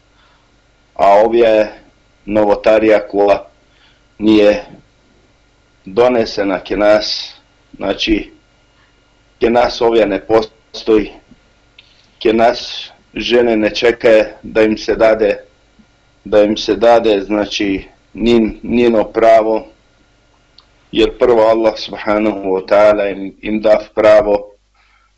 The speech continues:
znači, dan žene, žena u Islam ima posebno mesto, čerka ima posebno mesto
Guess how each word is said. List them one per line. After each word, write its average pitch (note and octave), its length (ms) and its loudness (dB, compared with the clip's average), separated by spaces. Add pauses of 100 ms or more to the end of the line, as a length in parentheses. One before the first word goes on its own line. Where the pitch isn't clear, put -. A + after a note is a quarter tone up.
(400)
znači, G#2+ 560 0 (920)
dan A#2 340 0
žene, A2+ 560 -2 (400)
žena A2 560 0
u A2 80 2
Islam A2 360 -2
ima A2 240 -2 (120)
posebno A2 440 -2
mesto, A2 580 -4 (1160)
čerka B2+ 760 0
ima A2+ 260 0
posebno A2 600 -2
mesto G#2+ 640 -2